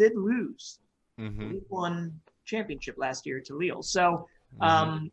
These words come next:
Speaker 1: yeah, Mbappe, Neymar, I mean, they, they've got, they've got a team that, uh, they gotta be pretty happy with moving forward. Uh, no
Speaker 2: Mm-hmm.
Speaker 1: longer potentially will you see a Mitchell Bakker. Nothing against him.
Speaker 2: Yeah.
Speaker 1: Um, or, or,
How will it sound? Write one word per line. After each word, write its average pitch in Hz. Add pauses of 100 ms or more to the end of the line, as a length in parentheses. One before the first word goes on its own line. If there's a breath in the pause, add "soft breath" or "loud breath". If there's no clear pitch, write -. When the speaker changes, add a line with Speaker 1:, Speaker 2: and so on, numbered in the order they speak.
Speaker 1:
yeah, 170
Mbappe, 170
Neymar, 160
I -
mean, 147
they, 147
they've 151
got, 160 (360)
they've 165
got 180
a 175 (120)
team 175
that, 151
uh, 117
they 147
gotta 170
be 165
pretty 160
happy 147
with 123
moving 127 (100)
forward. 127 (240)
Uh, 127
no 147
Speaker 2:
Mm-hmm. 143
Speaker 1:
longer 147 (120)
potentially 143
will 139
you 135
see 139
a 135
Mitchell 135
Bakker. 131 (280)
Nothing 240
against 151
him. 151 (360)
Speaker 2:
Yeah. 98
Speaker 1:
Um, 131 (100)
or, 139 (340)
or, 127